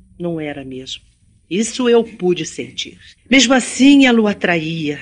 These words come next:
dominava-o. Às vezes, eu chego a pensar que o Léo a odiava e, ao mesmo tempo, precisava dela. Como um viciado,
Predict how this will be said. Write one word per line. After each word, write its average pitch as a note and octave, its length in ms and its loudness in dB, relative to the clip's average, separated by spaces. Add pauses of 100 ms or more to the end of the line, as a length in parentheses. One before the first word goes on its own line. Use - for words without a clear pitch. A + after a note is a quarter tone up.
(440)
dominava-o. D3+ 760 -12 (260)
Às D3 160 -16
vezes, F3+ 680 0 (300)
eu E3 80 -14
chego - 200 -8
a - 20 -8
pensar D3+ 420 -8
que - 120 -10
o D#3 40 -4
Léo D#3+ 380 0
a D#3 40 0
odiava E3 1040 -6 (540)
e, E3 40 -8
ao D3 100 -8
mesmo D3 300 -4
tempo, D3+ 340 -6
precisava C#3 720 -12
dela. - 400 -20 (280)
Como B3 200 6
um B3 40 6
viciado, D3 920 -2